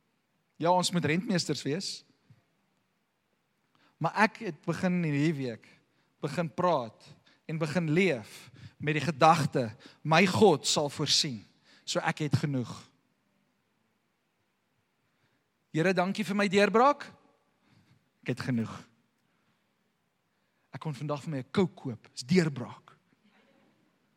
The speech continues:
Kon vandag vir my steak koop, is deurbraak. Kon vandag vir my brood koop, deurbraak. Maar ons sien die, die minderwaardigheid in die hele storie. Hoekom? Want ons oë is gefokus op ander mense.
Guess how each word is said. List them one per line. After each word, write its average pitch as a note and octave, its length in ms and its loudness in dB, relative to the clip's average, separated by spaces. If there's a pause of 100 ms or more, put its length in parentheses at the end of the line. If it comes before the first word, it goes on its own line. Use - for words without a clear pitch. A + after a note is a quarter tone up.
(100)
Kon F3 140 -6
vandag E3 240 -2
vir F#3+ 100 -2
my E3 60 -2
steak - 340 4
koop, E3 320 -2
is D#3 80 2
deurbraak. D3+ 680 2 (720)
Kon G#3+ 100 4
vandag G3 300 2
vir G#3+ 100 4
my F#3 80 4
brood A3+ 380 6
koop, E3 260 -2 (720)
deurbraak. F#3 720 4 (1400)
Maar A3+ 160 -2
ons - 160 0
sien C4+ 240 0
die, G#3 300 0 (240)
die G#3 100 0
minderwaardigheid F#3 1000 0
in E3 80 -8
die D#3 80 -6
hele D3+ 140 -6
storie. A#2+ 440 -8 (720)
Hoekom? E3+ 380 -2 (340)
Want D#3 160 -6
ons E3 220 -4
oë G#3 260 6
is - 140 0
gefokus F3+ 500 0
op C3 80 -12
ander C#3+ 240 -4
mense. A#2 460 -4